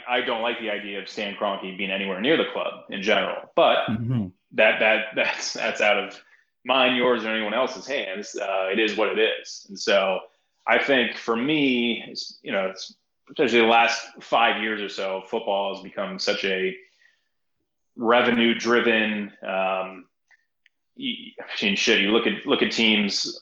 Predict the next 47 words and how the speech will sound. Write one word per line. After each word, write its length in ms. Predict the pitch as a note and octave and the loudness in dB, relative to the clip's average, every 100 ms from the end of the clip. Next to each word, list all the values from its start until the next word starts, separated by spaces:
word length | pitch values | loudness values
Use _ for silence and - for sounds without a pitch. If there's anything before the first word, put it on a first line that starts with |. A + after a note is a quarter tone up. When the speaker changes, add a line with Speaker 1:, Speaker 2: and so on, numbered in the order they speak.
| - | -12
Speaker 1:
uh, 200 | - - | -12 -2
saw 220 | A#2+ A2 | 2 2
today, 340 | A#2+ A2+ G#2 G2 | 4 4 4 4
Watford 580 | G#2 A2+ A2+ G#2 F#2+ - _ _ _ _ - G#2 | 2 2 -2 -4 -6 -14 _ _ _ _ -16 -6
bid 320 | A2+ A2 G#2+ | -2 0 -2
sixty 400 | - C#3 - A2+ | -4 -6 -6 -4
million 260 | G#2+ G#2 | -4 -2
dollars 480 | G#2 G#2 G2+ F#2+ F#2 | 0 2 0 -2 -8
for 220 | - F#2+ | -6 -4
a 100 | F#2+ - - _ _ _ - | -4 -6 -12 _ _ _ -6
for 120 | F#2+ | -4
a 40 | F2+ | -4
P 200 | - A#2 | 2 2
S 160 | G2+ | 2
G 100 | A2 | -2
player, 400 | G2+ G#2 G2 F#2 F2+ | -2 0 2 0 0
Gonzalo 680 | G2 G2 A2 G2+ G2+ F#2+ | -2 2 2 4 4 0
Guedes. 640 | G2+ G2 F#2 - - - A2+ | 0 2 0 -2 -6 -8 -4
Um, 380 | G2 F#2+ F#2 F#2 - - | 0 0 0 -6 -14 0
Speaker 2:
<laughs> 140 | D3+ B2+ | 0 2
Speaker 1:
like, 180 | D3 - | -2 2
Wat-, 340 | A#2 C#3+ D3 C3+ | 4 6 4 4
Watford. 520 | B2 B2 A2+ F#2 - - | 4 4 -2 -6 -8 -2
Watford 380 | A2 A2 A#2 G#2 | 2 2 2 -2
has 160 | G#2 | -2
sixty 260 | - G#2+ G#2+ | -2 -8 -6
million 220 | G#2 G2+ | -6 -4
dollars 460 | G2+ G2+ G2 F#2+ - | 0 0 0 -4 -8
to, 180 | F#2+ - | -10 -8
to 100 | F#2 | -6
chuck 300 | - F#2+ - | 0 0 0
at 80 | - | -8
a 40 | |
player. 360 | - F#2 F2+ G#2 - _ _ - | -8 -8 -8 -12 -16 _ _ -2
So 140 | C3+ | 4
I, 400 | B2+ A#2 B2+ C3+ - | 6 6 4 2 0
I, 340 | C#3 C#3+ C#3+ - | 0 2 0 0
Speaker 2:
<laughs> 60 | |
Speaker 1:
I, 260 | B2 B2 C#3+ | 0 2 2
I, 80 | C3 | 4
th-, 160 | D#3 C3+ | 2 2
I 80 | |
think 180 | C3 C#3 | 2 0
for 120 | C3 | 0
me, 240 | A#2+ C3 A#2+ | 0 4 6
I, 100 | A#2+ | 6
I, 280 | B2 A#2+ | 4 0